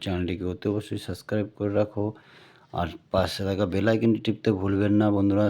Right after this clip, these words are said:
সব থেকে সর্বপ্রথম যে কোনো ভিডিও, আমাদের নাটক দেখার জন্য। যাই হোক বন্ধুরা, বেশি কথা বলবো না, এগিয়ে যাব নিচু প্রেম পার্ট টু এর দিকে। পার্ট টু এর দিকে এগোনোর আগে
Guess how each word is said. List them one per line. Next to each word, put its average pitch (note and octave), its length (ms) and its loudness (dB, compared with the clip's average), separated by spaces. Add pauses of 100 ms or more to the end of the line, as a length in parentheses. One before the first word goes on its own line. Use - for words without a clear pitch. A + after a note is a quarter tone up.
সব F#2 120 -4 (120)
থেকে F#2+ 180 -2 (100)
সর্বপ্রথম G2+ 600 -4
যে G2 260 -2
কোনো G2 200 -2
ভিডিও, G2+ 320 -2 (100)
আমাদের G2+ 260 0 (100)
নাটক G2 260 -2 (100)
দেখার G2 320 -6
জন্য। G2 200 2 (800)
যাই G#2 100 -4
হোক G#2 140 4
বন্ধুরা, G2+ 340 0 (320)
বেশি E2+ 260 -10
কথা F#2+ 160 -6 (100)
বলবো F#2+ 260 -4
না, G2 60 -2 (140)
এগিয়ে F2+ 280 -2
যাব F#2 140 -4 (200)
নিচু F2+ 420 -4
প্রেম - 200 -8 (180)
পার্ট - 200 -4 (120)
টু - 160 -20
এর A2+ 180 2
দিকে। G#2 240 0 (580)
পার্ট E2+ 280 -8
টু - 160 -12
এর G#2 140 0
দিকে G2 180 -2 (120)
এগোনোর G#2 460 2
আগে G2 240 0